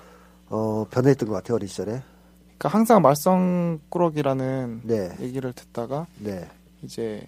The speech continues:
Speaker 2: 유치원을 졸업하면서
Speaker 1: 네.
Speaker 2: 그러니까 의젓해졌다, 뭐,
Speaker 1: 어.
Speaker 2: 어, "응철이 철들었네." 그러니까
Speaker 1: 어.
Speaker 2: 뭐 그런 얘기를
Speaker 1: 어.
Speaker 2: 이제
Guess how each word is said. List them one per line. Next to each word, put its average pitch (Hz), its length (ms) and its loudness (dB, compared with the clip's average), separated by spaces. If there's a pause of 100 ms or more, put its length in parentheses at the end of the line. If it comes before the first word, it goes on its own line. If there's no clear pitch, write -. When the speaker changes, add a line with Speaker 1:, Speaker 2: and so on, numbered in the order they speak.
Speaker 2:
유치원을 135 340 -4
졸업하면서 147 720 -2 (260)
Speaker 1:
네. 113 40 -14
Speaker 2:
그러니까 104 240 -8
의젓해졌다, 131 920 -4
뭐, 107 380 -16 (280)
Speaker 1:
어. 98 340 -12
Speaker 2:
어, - 260 -12
"응철이 123 300 -8
철들었네." 143 640 -4 (200)
그러니까 113 200 -12
Speaker 1:
어. 95 320 -8
Speaker 2:
뭐 90 260 -12 (500)
그런 123 440 -4
얘기를 113 540 -8 (300)
Speaker 1:
어. 95 440 -10 (880)
Speaker 2:
이제 143 220 -14